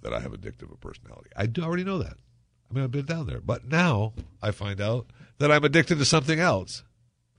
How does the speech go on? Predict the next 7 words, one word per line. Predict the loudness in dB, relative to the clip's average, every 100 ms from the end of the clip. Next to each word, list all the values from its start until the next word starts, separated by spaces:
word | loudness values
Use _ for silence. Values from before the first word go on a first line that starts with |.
| _ _ _ _ _ _ _
"Hi, | 4 8 8 8 8 6 -2 -18 _ _ _ _ -4
my | 4 8
name | 8 8
is | 6 2
Jeff. | 6 8 10 8 6 0 -20 _ _ _ _ _ _ _ _ _ _ -6
Hi, | 0 2 4 2
Jeff. | 0 2 2 2 0